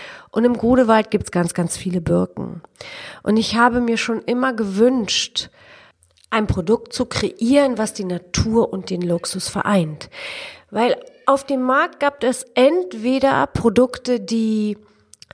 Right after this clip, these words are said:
aus der Biokosmetik waren, die aber für mich aus meiner Perspektive nicht den ästhetischen Aspekt berücksichtigt haben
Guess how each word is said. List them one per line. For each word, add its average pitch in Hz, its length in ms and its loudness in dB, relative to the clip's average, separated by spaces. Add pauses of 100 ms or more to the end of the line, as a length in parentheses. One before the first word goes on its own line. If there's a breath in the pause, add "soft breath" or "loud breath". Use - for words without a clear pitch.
(160)
aus 202 200 0
der 190 100 0
Biokosmetik 262 1000 2
waren, 214 400 0 (340 loud breath)
die - 140 2
aber 214 180 2
für 214 200 -6
mich 254 340 2
aus - 160 -6
meiner 240 260 4
Perspektive 214 580 -2
nicht 190 220 -8
den 185 140 -8 (100)
ästhetischen 226 840 0
Aspekt - 420 -6
berücksichtigt 226 840 -6
haben 226 360 2